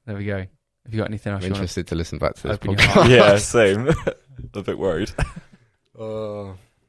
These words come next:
Speaker 2: Ben?
Speaker 3: Any more to add, Benjamin?
Speaker 1: Thumbs up. He said, he
Speaker 3: Thumbs
Speaker 1: gave
Speaker 3: up, seven
Speaker 1: thumbs
Speaker 3: up.
Speaker 1: Should we,
Speaker 3: Cool.
Speaker 1: do you wanna clap to, do you know, at this point, or should we just outro now?
Speaker 3: Let's just outro, baby.
Speaker 1: Go on then, Joss.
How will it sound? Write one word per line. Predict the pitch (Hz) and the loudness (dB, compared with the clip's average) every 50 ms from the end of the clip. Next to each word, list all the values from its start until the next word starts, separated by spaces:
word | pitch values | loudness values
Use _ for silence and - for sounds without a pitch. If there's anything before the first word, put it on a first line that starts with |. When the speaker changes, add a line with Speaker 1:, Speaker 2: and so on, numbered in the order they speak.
| _ _ _ | _ _ _
Speaker 2:
Ben? | - 123 135 156 147 - _ _ _ _ _ _ _ _ _ _ _ _ _ _ _ _ _ _ _ - | 0 0 0 0 -4 -10 _ _ _ _ _ _ _ _ _ _ _ _ _ _ _ _ _ _ _ -4
Speaker 3:
Any | 107 104 98 | -4 -2 0
more | 101 98 95 | 0 0 0
to | - - - | -2 -2 0
add, | 90 87 - | 0 0 0
Benjamin? | - 85 85 87 117 85 85 85 - _ _ _ _ _ _ _ _ _ _ _ _ _ _ _ _ _ _ _ _ _ _ _ _ _ _ _ _ _ _ _ _ _ _ _ _ _ _ _ _ _ _ _ _ _ _ _ _ _ _ _ _ _ _ _ _ _ _ | -2 -6 -6 -6 -8 -10 -10 -10 -12 _ _ _ _ _ _ _ _ _ _ _ _ _ _ _ _ _ _ _ _ _ _ _ _ _ _ _ _ _ _ _ _ _ _ _ _ _ _ _ _ _ _ _ _ _ _ _ _ _ _ _ _ _ _ _ _ _ _
Speaker 1:
Thumbs | _ 92 95 101 | _ _ -8 -8
up. | 101 - - _ _ _ _ _ _ _ _ _ _ - | -8 -8 -10 _ _ _ _ _ _ _ _ _ _ -20
He | 110 | -14
said, | 101 107 98 95 - | -12 -10 -10 -10 -6
he | - | -2
Speaker 3:
Thumbs | 95 98 101 98 | -2 -2 0 2
Speaker 1:
gave | 107 104 | 2 2
Speaker 3:
up, | 98 | 2
seven | - - 104 87 87 85 | 2 0 0 0 0 -2
Speaker 1:
thumbs | 85 78 92 92 | -4 -6 -8 -10
Speaker 3:
up. | - _ _ _ _ _ _ _ | -14 _ _ _ _ _ _ _
Speaker 1:
Should | - 135 147 | -2 0 0
we, | 151 | 0
Speaker 3:
Cool. | 123 | -2
Speaker 1:
do | - - | -4 -6
you | 123 | -6
wanna | 113 113 110 | -6 -6 -6
clap | - - 120 107 85 - - | -6 -6 -6 -6 -6 -6 -10
to, | - 104 92 110 | -10 -8 -8 -8
do | - - | -8 -8
you | 107 104 | -8 -6
know, | 101 98 | -6 -8
at | 98 - | -10 -10
this | 101 - | -14 -16
point, | - - 107 95 85 - | -10 -8 -8 -8 -8 -8
or | - - - - _ _ _ _ _ _ _ _ | -14 -16 -16 -18 _ _ _ _ _ _ _ _
should | - - | -14 -14
we | 92 | -14
just | - 101 - - | -12 -14 -18 -16
outro | - - 92 85 - - 90 87 | -16 -16 -16 -14 -14 -14 -14 -12
now? | - - - - - _ _ | -14 -14 -16 -18 -20 _ _
Speaker 3:
Let's | 87 87 - - | -20 -20 -20 -16
just | - - | -14 -10
outro, | 80 80 80 - - 80 80 | -10 -10 -10 -10 -12 -12 -10
baby. | - 80 78 80 82 85 90 104 110 _ _ _ _ _ _ | -10 -10 -10 -10 -10 -12 -14 -14 -18 _ _ _ _ _ _
Speaker 1:
Go | - 95 | -10 -10
on | 90 87 | -10 -10
then, | 87 90 | -12 -12
Joss. | - 90 90 - - _ | -14 -16 -16 -18 -20 _